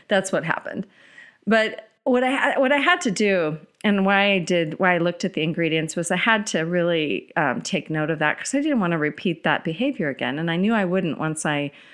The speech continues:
realized what was actually in that particular, uh, package of black licorice.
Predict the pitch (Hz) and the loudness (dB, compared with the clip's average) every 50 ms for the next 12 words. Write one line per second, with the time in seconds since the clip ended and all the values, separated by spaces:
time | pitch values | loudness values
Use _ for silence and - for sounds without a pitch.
0 | - - - - 185 190 185 180 165 160 156 - - 180 165 - 151 156 147 139 | -20 -16 -6 -2 0 2 2 2 2 2 0 -2 0 0 0 0 0 -2 -2 -2
1 | - - - 170 165 160 - - - 165 160 - - 156 165 165 160 156 156 151 | -6 -4 0 0 0 2 0 -2 -2 -2 -4 -2 -2 -2 0 0 0 2 2 2
2 | 143 120 - - - 151 151 - - 147 - - 151 135 135 135 131 127 123 - | 2 2 -2 -4 -6 -6 -4 -4 -6 -6 -4 -4 -2 -2 0 0 0 -2 -2 -4
3 | - - 143 131 - - - 170 147 - - 139 - - 156 135 - 117 123 123 | -6 -4 -4 -4 -6 -4 -2 -2 -2 -2 -4 -8 -8 -8 -10 -8 -4 -4 -4 -4
4 | - - 180 180 - - 60 - - - - | -4 -4 -6 -4 -4 -6 -6 -6 -6 -10 -12